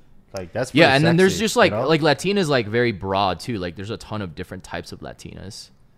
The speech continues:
Speaker 1: Yeah.
Speaker 2: So it's just, like, there's, you can kinda get whatever,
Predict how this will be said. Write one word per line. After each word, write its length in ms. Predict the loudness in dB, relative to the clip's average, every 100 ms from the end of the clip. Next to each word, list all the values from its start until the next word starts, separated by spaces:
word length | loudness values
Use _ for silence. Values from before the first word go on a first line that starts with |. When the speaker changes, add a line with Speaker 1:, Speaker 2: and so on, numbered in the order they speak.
| -20 -20 -20 -20 -20 -14
Speaker 1:
Yeah. 160 | -14 -14
Speaker 2:
So 300 | -8 -4 -2
it's 160 | -4
just, 180 | -8 -8
like, 380 | -8 -8 -10 -16 _ _ _ _
there's, 240 | -10 -10 -10
you 80 |
can 320 | -8 -6 -8 -10
kinda 300 | -12 -10 -10
get 340 | -8 -8 -10 -10
whatever, 560 | -8 -6 -6 -8 -10